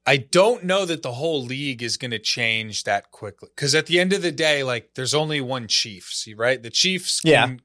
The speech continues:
Speaker 1: can win with a, uh, a who's who
Speaker 2: Right.
Speaker 1: of running backs.
Speaker 2: Right, right, right.
Speaker 1: Right?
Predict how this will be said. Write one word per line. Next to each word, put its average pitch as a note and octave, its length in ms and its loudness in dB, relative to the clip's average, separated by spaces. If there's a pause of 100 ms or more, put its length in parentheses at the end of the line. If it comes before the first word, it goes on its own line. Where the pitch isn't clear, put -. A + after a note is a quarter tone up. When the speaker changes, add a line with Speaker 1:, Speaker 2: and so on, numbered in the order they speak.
Speaker 1:
can C3 220 -6
win C3 240 -2
with B2 120 -6
a, A2 240 -6 (140)
uh, A2 340 -2 (720)
a A2+ 120 -2
who's B2+ 540 -2
who C3+ 480 0 (340)
Speaker 2:
Right. A2 240 4
Speaker 1:
of A#2+ 160 0
running D3+ 260 2
backs. F#3+ 400 0
Speaker 2:
Right, A2 220 6
right, F2+ 140 -6
right. D2 160 -14 (120)
Speaker 1:
Right? C#3 340 4